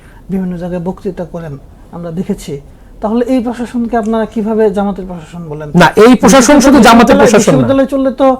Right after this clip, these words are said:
Speaker 1: তার ভিসির কথাই চলবে।
Speaker 2: না, এই বিষয়ে, হ্যাঁ, আপনার কথা সত্য যে এখানে, আমি জানি না ভিসির এখানে ভূমিকা কি, কিন্তু আমি,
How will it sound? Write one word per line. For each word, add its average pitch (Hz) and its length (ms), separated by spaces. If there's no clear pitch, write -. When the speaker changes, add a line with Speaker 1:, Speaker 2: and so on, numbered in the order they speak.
Speaker 1:
তার 220 140
ভিসির 220 320
কথাই 202 220
চলবে। 143 360
Speaker 2:
না, 135 240
এই 226 180
বিষয়ে, 233 280
হ্যাঁ, 160 200
আপনার 180 240
কথা 214 160
সত্য 165 320
যে 165 100
এখানে, 170 200
আমি 226 160
জানি 262 180
না 240 80
ভিসির 190 300
এখানে 208 180
ভূমিকা 170 320
কি, 214 220
কিন্তু 220 360
আমি, 240 440